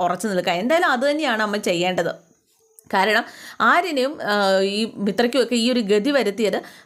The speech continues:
അമ്മ തന്നെയാണ്. അതല്ല ഇപ്പം എന്തായിരുന്നു ഈ ഫോൺ വിളിച്ച് അന്നേരം ഇവരെ കാര്യങ്ങൾ അറിയിച്ചായിരുന്നെങ്കിൽ മിത്രയെ അവർ കൊണ്ടുപോയേനെ.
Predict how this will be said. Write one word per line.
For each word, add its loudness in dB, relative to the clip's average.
അമ്മ 2
തന്നെയാണ്. 0
അതല്ല 2
ഇപ്പം 0
എന്തായിരുന്നു 2
ഈ -2
ഫോൺ 2
വിളിച്ച് 0
അന്നേരം 0
ഇവരെ 0
കാര്യങ്ങൾ 0
അറിയിച്ചായിരുന്നെങ്കിൽ -2
മിത്രയെ 0
അവർ 0
കൊണ്ടുപോയേനെ. 0